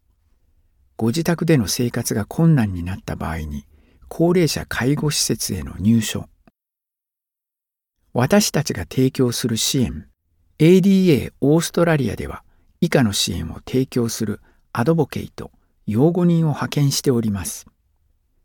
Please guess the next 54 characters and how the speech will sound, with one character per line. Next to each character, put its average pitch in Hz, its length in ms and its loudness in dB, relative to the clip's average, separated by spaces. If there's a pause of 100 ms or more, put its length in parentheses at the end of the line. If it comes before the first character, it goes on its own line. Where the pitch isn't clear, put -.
(320)
利 107 120 -2
用 156 220 4
で 160 120 0
き 156 120 -2
る 110 100 -4
サ - 220 -4
ー 165 60 0
ビ 120 120 -2
ス - 140 -6
を - 60 -10
知 107 200 -6
る 117 100 -2
た 123 100 0
め 120 120 2
の 82 80 -6
支 113 260 -2
援、 82 180 -4 (920)
介 170 300 4
護 117 140 -2
や 78 120 -6
支 - 220 0
援 151 160 6
サ 160 200 0
ー 135 60 2
ビ 110 80 -4
ス - 140 -6
の 73 120 -6
利 87 180 -8
用 139 180 2
支 - 220 -4
援、 76 200 -8 (1040)
高 165 260 4
齢 170 140 4
者 - 180 -2
介 127 240 0
護 160 160 -2
サ 165 200 -2
ー 139 40 0
ビ 107 100 -4
ス - 180 -6
を - 100 -12
最 147 280 0
大 165 260 2
限 98 200 -4
に 113 100 -10
活 - 340 -6
用 160 120 2
す 156 160 -2
る 147 80 0
た 135 120 -2
め 139 120 2
の 113 100 -2
支 - 240 -4
援、 78 260 -6